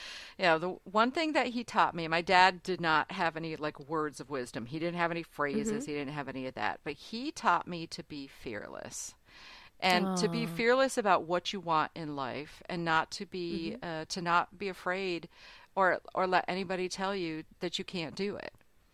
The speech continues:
Speaker 2: Well,
Speaker 1: And
Speaker 2: this
Speaker 1: it
Speaker 2: is the man who brought home goats to mow the lawn, right?
Speaker 1: Right. When,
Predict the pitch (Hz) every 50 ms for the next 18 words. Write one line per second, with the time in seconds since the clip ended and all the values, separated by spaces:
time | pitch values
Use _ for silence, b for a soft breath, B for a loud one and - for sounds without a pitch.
0 | B B B B B B B B B - 294 370 370 381 359 480 453 - 392 302
1 | 302 285 277 294 294 294 220 262 262 262 254 254 269 247 233 220 - 202 226 269
2 | 277 - - - - - 208 208 202 208 196 196 190 196 220 254 226 156 156 160
3 | 180 208 254 294 B B B - _ 208 180 165 160 151 143 135 120 - _ -
4 | - - - _ _ 208 214 220 233 240 - 240 247 240